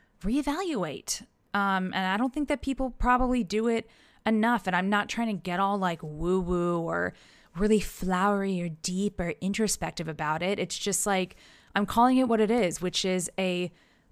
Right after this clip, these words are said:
weird, sick obsession with this fucking app. And I don't know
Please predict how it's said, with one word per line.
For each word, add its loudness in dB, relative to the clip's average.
weird, 2
sick -2
obsession -2
with -8
this -6
fucking -4
app. -4
And 2
I 2
don't 2
know 2